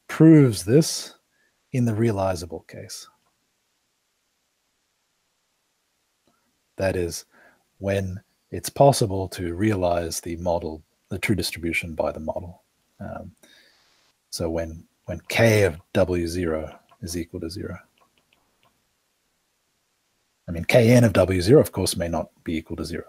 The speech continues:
but, um, okay. So that's the version that Watanabe is, that's in main theorem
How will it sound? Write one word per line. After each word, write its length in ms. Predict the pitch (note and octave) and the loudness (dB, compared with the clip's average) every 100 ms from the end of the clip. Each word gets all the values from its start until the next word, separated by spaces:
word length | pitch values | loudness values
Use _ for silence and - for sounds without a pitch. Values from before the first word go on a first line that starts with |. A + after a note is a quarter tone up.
| - | -18
but, 100 | - _ _ _ - F3 | -20 _ _ _ -18 -16
um, 180 | D3+ F#2+ _ _ _ - _ _ _ _ _ _ _ _ _ _ _ _ _ _ _ _ _ _ _ _ _ _ _ _ - | -16 -18 _ _ _ -20 _ _ _ _ _ _ _ _ _ _ _ _ _ _ _ _ _ _ _ _ _ _ _ _ -14
okay. 220 | - - _ - - - _ - | -8 -8 _ -20 -20 -20 _ -10
So 440 | - F#2+ F#2 F#2+ _ _ _ _ | -2 0 0 -2 _ _ _ _
that's 260 | B2 C#3 - | 2 4 4
the 80 | A2+ | 6
version 360 | B2 A#2+ G#2+ | 8 8 6
that 100 | A2 | 4
Watanabe 420 | A2+ G#2 G#2 G2 F#2+ | 4 4 2 0 -2
is, 380 | F2 - - _ _ | -4 -6 -10 _ _
that's 240 | G#2+ G#2 - | -6 -4 -2
in 160 | F#2+ | -2
main 260 | F#2 F#2+ G2 | -2 -2 -2
theorem 500 | - F#2+ F#2 F2 | -2 -2 -2 -6